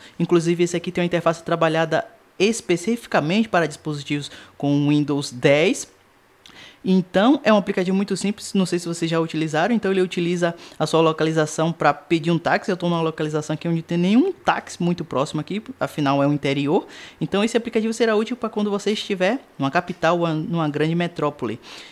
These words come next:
Porque aí, você clicando nesse botão aqui de pedir táxi, não tem nenhum táxi próximo, então não posso nem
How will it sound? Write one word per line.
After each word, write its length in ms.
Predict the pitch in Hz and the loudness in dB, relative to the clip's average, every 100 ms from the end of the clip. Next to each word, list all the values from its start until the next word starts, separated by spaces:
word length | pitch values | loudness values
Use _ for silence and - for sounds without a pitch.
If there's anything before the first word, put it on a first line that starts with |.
| - | -6
Porque 260 | 170 165 180 | -4 -2 0
aí, 340 | 170 220 415 | 0 0 -2
você 220 | - 185 180 | -4 -4 -2
clicando 360 | 175 175 175 | 0 0 2
nesse 200 | 170 165 | 0 0
botão 300 | 165 165 160 | -2 -2 -2
aqui 160 | 151 160 | -2 -4
de 100 | 143 | -8
pedir 280 | 156 151 156 | -6 -6 -2
táxi, 520 | 196 - - - - _ _ _ _ _ _ _ _ _ _ - _ _ _ _ _ | 0 0 -2 -14 -14 _ _ _ _ _ _ _ _ _ _ -20 _ _ _ _ _
não 120 | - 185 | -4 -2
tem 140 | 170 | 0
nenhum 160 | 175 180 | 0 0
táxi 260 | 160 - | -4 -6
próximo, 340 | - 160 175 196 | -4 -2 0 -2
então 160 | 180 | -2
não 60 | 185 | -2
posso 220 | 180 180 | -2 -2
nem 180 | 185 | -2